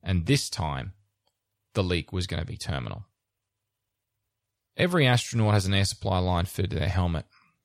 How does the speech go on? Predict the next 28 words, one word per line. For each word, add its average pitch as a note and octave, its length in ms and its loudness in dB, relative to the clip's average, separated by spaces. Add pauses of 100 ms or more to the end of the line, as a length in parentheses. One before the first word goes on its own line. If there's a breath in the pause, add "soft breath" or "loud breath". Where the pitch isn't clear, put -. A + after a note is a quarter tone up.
(260)
for G2+ 100 -4
use G2 380 -4
in - 100 -4
case F2+ 300 -2
of - 60 -10
an - 80 -6
emergency. F#2+ 760 -2 (300)
During A2 220 2
the G2 80 0
recovery, G2 600 0
they G2 180 -2
found F#2 360 -2
that D#2+ 120 -8
three G#2+ 540 -2
of F2+ 160 -4
them D2+ 200 -4
had F2+ 140 -4
been F2 200 -4
activated, C2 680 -8 (500)
which - 240 -4
meant G2 280 0
that F2 140 -2
at F2+ 140 -2
least G2+ 440 -4 (260)
three G#2+ 240 0
of B2+ 100 0
the B2 100 2
astronauts F#2+ 680 -4